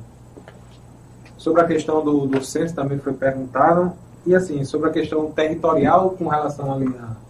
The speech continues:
não sei se tem a ver, essa questão tá, tá na justiça, como é que tá? Ferreiros ganhou,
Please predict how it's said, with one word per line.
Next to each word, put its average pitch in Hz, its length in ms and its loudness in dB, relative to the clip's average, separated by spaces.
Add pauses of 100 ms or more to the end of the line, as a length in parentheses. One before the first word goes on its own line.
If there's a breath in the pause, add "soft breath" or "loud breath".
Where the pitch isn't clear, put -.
(1040)
não 135 80 -12
sei 147 120 -4
se 147 80 -4
tem 135 140 -4
a 123 80 -2
ver, 143 300 2
essa 139 200 0
questão 139 300 -4
tá, 143 500 2
tá 143 140 0
na 139 100 0
justiça, 156 540 0
como - 180 -2
é 165 60 0
que 160 60 -6
tá? 120 240 0
Ferreiros 151 420 2
ganhou, 165 800 6